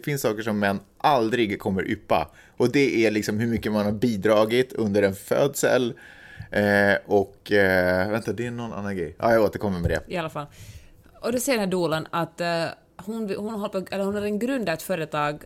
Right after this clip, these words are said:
Speaker 2: som, eh, med en massa andra doulor som kommer att ta redigt med betalt för att finnas med i förlossningar och, eh,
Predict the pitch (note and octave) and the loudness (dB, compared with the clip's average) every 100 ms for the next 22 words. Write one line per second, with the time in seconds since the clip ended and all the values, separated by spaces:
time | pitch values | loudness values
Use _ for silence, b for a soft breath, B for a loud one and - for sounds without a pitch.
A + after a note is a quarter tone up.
0 | _ - - E3 D#3 D#3+ D3+ D3 - - | _ -10 -4 -4 -4 -6 -6 -6 -8 -12
1 | - E3+ E3+ E3 F#3+ F3+ D3 D3 D3 E3+ | -8 -4 -4 -4 -2 0 0 0 0 2
2 | F3+ - - F#3 F3+ E3+ D#3+ E3+ D#3+ D#3 | 0 -4 -10 -6 -4 -4 -6 -2 0 0
3 | F#3 A3 D#3+ C#3 D3+ D3 D#3 C#3 A2+ - | 0 0 0 -2 -4 -4 -2 -2 -2 -8
4 | - b b b b - E3+ D3 D3+ D#3 | -18 b b b b -6 -4 -4 -4 -6
5 | D3 D3+ D#3+ D3 - D#3+ D#3 D3+ D3 C#3+ | -6 -6 -4 -4 -2 -4 -4 -6 -6 -8
6 | - - D3+ _ - D3 C#3+ C#3+ | -6 -6 -6 _ -6 -4 -4 -6